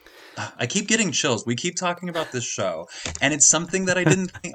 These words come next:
Speaker 1: like, I didn't think I, I was just like, "Oh yeah, that show that I kinda know about it. This will be fun to talk about." But more than anything, to me, this is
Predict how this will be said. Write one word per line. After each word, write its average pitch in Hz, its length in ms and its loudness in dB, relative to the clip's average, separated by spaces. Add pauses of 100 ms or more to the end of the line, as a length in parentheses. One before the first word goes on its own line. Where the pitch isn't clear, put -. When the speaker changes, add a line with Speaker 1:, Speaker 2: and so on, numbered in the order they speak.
(120)
Speaker 1:
like, 165 180 -4
I 165 80 4
didn't 180 200 2
think - 160 -2
I, 175 160 2 (380)
I 156 80 2
was 165 100 0
just 175 140 0
like, 208 100 0
"Oh 254 80 4
yeah, 285 200 6
that 208 180 2
show 247 220 4
that 190 160 0 (140)
I 160 100 0
kinda 160 240 -2
know 131 200 4
about 101 280 0
it. 110 160 -4
This 135 180 4
will 151 80 -4
be 151 80 -2
fun 156 140 -4
to 156 40 -6
talk 175 220 -4
about." 139 160 -6 (340)
But 151 160 0 (300)
more 160 280 4
than 156 160 4
anything, 110 680 -2 (400)
to - 120 4
me, 147 320 4
this 135 300 2
is 104 580 2